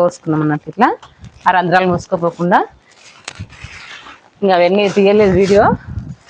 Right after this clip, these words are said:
సగం సగం మట్టి పోసి, సగం మట్టి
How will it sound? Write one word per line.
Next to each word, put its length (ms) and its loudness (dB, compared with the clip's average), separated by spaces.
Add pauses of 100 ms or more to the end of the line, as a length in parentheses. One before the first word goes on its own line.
(560)
సగం 300 2
సగం 220 2
మట్టి 200 -2
పోసి, 200 -4 (3250)
సగం 300 2
మట్టి 200 0